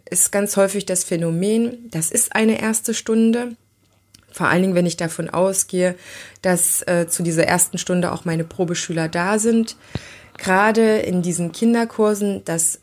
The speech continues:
Mamas und Papas schnell dabei sind, das Smartphone zu zücken und darauf zu spielen, was nachzuschauen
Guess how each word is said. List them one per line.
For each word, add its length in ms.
Mamas 440
und 140
Papas 480
schnell 260
dabei 300
sind, 260
das 200
Smartphone 500
zu 140
zücken 400
und 400
darauf 580
zu 220
spielen, 800
was 440
nachzuschauen 760